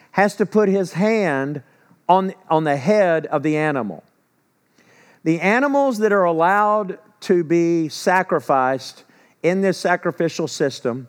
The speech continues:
are cows, sheep,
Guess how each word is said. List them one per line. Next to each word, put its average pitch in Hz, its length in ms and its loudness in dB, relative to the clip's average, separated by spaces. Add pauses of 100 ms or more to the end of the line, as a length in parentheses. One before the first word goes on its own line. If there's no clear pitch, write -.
(240)
are 135 540 0 (580)
cows, 165 800 0 (1300)
sheep, 180 680 -2